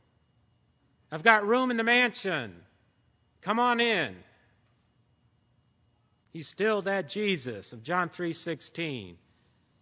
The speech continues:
But tomorrow, tomorrow may be different. Tomorrow, he may be the Jesus of Revelation nineteen. Maybe tonight, maybe tomorrow, maybe a year from now, we don't know.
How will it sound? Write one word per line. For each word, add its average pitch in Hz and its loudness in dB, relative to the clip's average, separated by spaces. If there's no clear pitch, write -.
But 220 4
tomorrow, 240 8
tomorrow 262 6
may 262 2
be 247 0
different. 202 2
Tomorrow, 214 10
he 202 -2
may 226 4
be 214 6
the 196 4
Jesus 185 2
of 170 -2
Revelation 196 4
nineteen. 185 2
Maybe 180 -2
tonight, 180 0
maybe 180 -2
tomorrow, 180 4
maybe 180 -2
a - -2
year 180 0
from 180 -6
now, 185 2
we 196 0
don't 190 2
know. 160 4